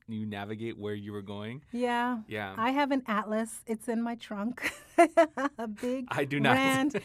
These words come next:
Speaker 1: <laughs>
Speaker 2: Is it Rand or Rand McNally
Speaker 1: Yes.
Speaker 2: atlas or something like
Speaker 1: Yes.
Speaker 2: that? It's still in my trunk in my emergency stuff, which, you know what? You probably don't have a little crate in your trunk with emergency stuff because you have a cell phone.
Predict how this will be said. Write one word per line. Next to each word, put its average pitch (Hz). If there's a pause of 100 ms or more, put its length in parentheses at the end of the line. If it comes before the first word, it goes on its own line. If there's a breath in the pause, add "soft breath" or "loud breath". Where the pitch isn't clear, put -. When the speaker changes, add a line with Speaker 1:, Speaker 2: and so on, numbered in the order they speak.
Speaker 1:
<laughs> 214
Speaker 2:
Is 302
it 320
Rand 277
or 233
Rand 240
McNally 226
Speaker 1:
Yes. 254
Speaker 2:
atlas 226
or 226
something 220
like 220
Speaker 1:
Yes. -
Speaker 2:
that? 208
It's 208
still 226
in 240
my 240
trunk 214
in 208
my 208
emergency 202
stuff, 190 (360 loud breath)
which, 277
you 294
know 269
what? 285 (260 soft breath)
You 339
probably 240
don't 269
have 330
a 302
little 214
crate 226
in 214
your 202
trunk 196
with 196
emergency 208
stuff 202
because 262
you 330
have 339
a 320
cell 311
phone. 165